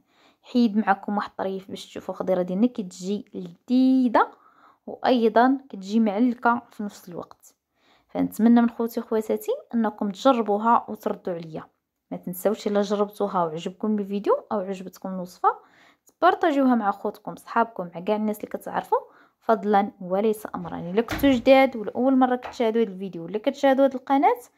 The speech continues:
فكنقول لكم مرحبا بكم في قناتي وقناتكم. ما عليكم غير تشتركوا فيها وتشغلوا الجرس باش تبقاو توصلوا بكل ما هو جديد. ما تبخلوش عليا بلي لايكات ديالكم، تعرفكم الزوينه المحفزه على لا فيديو.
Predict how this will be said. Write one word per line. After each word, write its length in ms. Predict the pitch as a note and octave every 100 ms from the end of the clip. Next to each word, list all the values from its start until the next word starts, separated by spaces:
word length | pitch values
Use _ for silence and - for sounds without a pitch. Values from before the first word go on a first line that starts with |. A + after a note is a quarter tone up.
| _ _ _
فكنقول 400 | _ - G#3+ G3+
لكم 180 | G#3 G3+
مرحبا 380 | F#3 - F#3 A#3+
بكم 280 | A#3+ B3 C4
في 100 | -
قناتي 460 | B3 A#3+ A#3 A#3+
وقناتكم. 800 | A#3 - A#3 G#3+ G#3+ G#3 - A#3+
ما 100 | A3+
عليكم 280 | G3 G#3+ G#3+
غير 100 | G#3
تشتركوا 460 | G#3 - A3+ A3+ G#3+
فيها 340 | G#3 G3+ G3+
وتشغلوا 420 | G3 - A3 A3+
الجرس 540 | A3 G3 G3 G#3 A3 - _ _ _ -
باش 200 | G#3 A3+
تبقاو 240 | - A#3
توصلوا 500 | G#3+ G3+ G3+ - G#3+
بكل 360 | A3 _ - A3+
ما 160 | G#3+
هو 400 | G3+ F#3+ F#3+ G3 -
جديد. 540 | F#3+ E3+ E3 A3+ C#4 - _ _ _ A3
ما 60 |
تبخلوش 440 | A#3 - C4+ C4 B3+
عليا 240 | A3+ B3
بلي 160 | A#3 A#3
لايكات 320 | A3+ A3 G#3+
ديالكم، 440 | G3+ F#3 F#3 - F#4+ A#4 -
تعرفكم 480 | A#3+ A3 - A#3
الزوينه 540 | A3 F3+ F#3+ A3+ A3 -
المحفزه 600 | G#3 G#3 - _ A3 G#3
على 380 | G3+ - F#3+ F#3
لا 160 | F3 E3
فيديو. 440 | E3 E3 B3+ A#4+